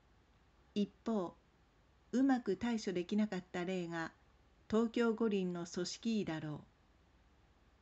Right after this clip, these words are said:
式典の楽曲担当のミュージシャンが過去のいじめ問題で批判を受け辞任した際も、判断の遅れが目についた。何が大切な価値かを捉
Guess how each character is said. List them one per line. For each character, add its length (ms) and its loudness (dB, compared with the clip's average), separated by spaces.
式 260 -14
典 260 2
の 100 0
楽 240 -2
曲 220 -8
担 240 2
当 240 -2
の 140 0
ミ 160 4
ュ 20 6
ー 20 4
ジ 120 -6
シ 140 -6
ャ 60 -4
ン 120 -6
が 220 -6
過 140 0
去 160 2
の 100 4
い 80 2
じ 140 2
め 120 6
問 220 4
題 220 -2
で 80 0
批 180 -4
判 300 0
を 100 -2
受 160 -6
け 300 -6
辞 160 2
任 180 4
し 80 -2
た 140 -4
際 280 -2
も、 220 -6
判 260 2
断 220 2
の 120 -2
遅 260 -2
れ 120 2
が 260 -4
目 140 4
に 200 2
つ 180 -6
い 60 -2
た。 240 -12
何 320 6
が 140 4
大 200 2
切 260 0
な 120 4
価 160 -2
値 180 -14
か 160 -2
を 80 0
捉 220 -4